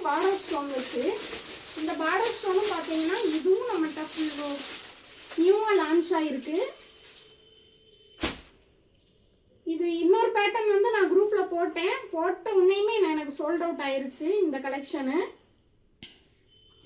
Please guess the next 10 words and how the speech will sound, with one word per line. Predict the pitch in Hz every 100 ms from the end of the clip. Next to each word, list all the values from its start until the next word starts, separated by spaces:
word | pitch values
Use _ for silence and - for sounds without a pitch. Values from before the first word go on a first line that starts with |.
| - - 339
இது | 359
வந்து | 403 381 494
வேற | 339 311 311
பேட்டர்னு. | 302 285 294 254 202 - -
அது, | 285 294 285 269 262 262 294
அதுவும் | 311 370 370 370
வந்து | 339 349 480
நம்மகிட்ட | 359 311
ஸ்டாக் | 311 320 320 403
இல்ல. | 330 320 370